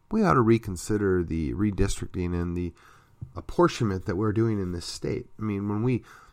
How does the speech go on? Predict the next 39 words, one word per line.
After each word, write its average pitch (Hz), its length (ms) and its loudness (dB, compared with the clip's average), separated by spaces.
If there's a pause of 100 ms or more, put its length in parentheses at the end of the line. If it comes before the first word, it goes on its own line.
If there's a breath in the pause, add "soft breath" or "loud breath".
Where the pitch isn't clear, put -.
(1120 loud breath)
set - 440 4
those 101 300 4
numbers, 123 760 4 (300)
the - 80 -6
population 135 720 4
of 104 120 0
the 95 80 0
state 113 280 4
of 87 80 -2
Texas 135 500 -2
is 78 180 -8
what? 71 200 -8 (760)
I 95 100 2
don't 95 220 2
know, 120 140 -2 (200)
eight 120 260 4
million, 131 600 0
nine 107 340 4
million? 165 300 0 (800 soft breath)
We 214 120 6
have 208 120 8
more 139 220 4
than 143 80 0
that 160 220 2
in - 80 -2
the 104 60 4
Metroplex - 680 0
right 131 240 2
now. 127 300 2 (1000 soft breath)
We 87 80 2
have 127 160 2 (680)
north 117 400 6
of 110 80 4
thirty 113 400 4
million 113 340 0
people 80 400 2
in 71 120 -4
the 78 60 -6
state. - 360 -2